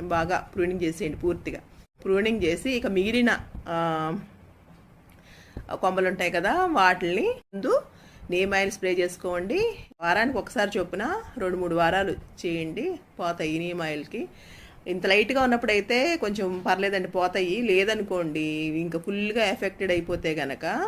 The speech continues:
ఈ మీలీ బగ్స్తో అప్పుడు పోవటానికి అవకాశం చాలా తక్కువ అండి. అప్పుడు కెమికల్కి వెళ్ళిపోవాలి దీనికి కూడా. అది ఇదండి, ఈ విధంగా మీరు ఈ మీలీ బగ్స్ పట్టిన చెట్లకి ట్రీట్మెంట్ ఇవ్వచ్చండి.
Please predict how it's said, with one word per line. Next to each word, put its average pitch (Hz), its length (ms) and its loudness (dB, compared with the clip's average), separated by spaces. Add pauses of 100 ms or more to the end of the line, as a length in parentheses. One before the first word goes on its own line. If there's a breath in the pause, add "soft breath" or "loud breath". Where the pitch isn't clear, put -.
(340)
ఈ 165 200 0
మీలీ 170 260 0
బగ్స్తో 170 420 -4 (580 loud breath)
అప్పుడు 175 220 -4
పోవటానికి 180 520 0
అవకాశం 180 420 0 (100)
చాలా 165 140 -2
తక్కువ 165 340 -6
అండి. 175 280 -4
అప్పుడు 233 320 -2
కెమికల్కి 185 440 -2
వెళ్ళిపోవాలి 160 360 -4
దీనికి 156 260 -2
కూడా. 196 340 -4 (280)
అది 160 180 -8 (680)
ఇదండి, 214 480 0 (800)
ఈ 190 160 6
విధంగా 202 500 2 (300)
మీరు 214 460 2 (180)
ఈ 180 140 -2
మీలీ 190 260 0
బగ్స్ 202 340 -2 (240)
పట్టిన 170 320 -6 (300)
చెట్లకి 180 600 -2
ట్రీట్మెంట్ 185 420 0
ఇవ్వచ్చండి. 170 680 -4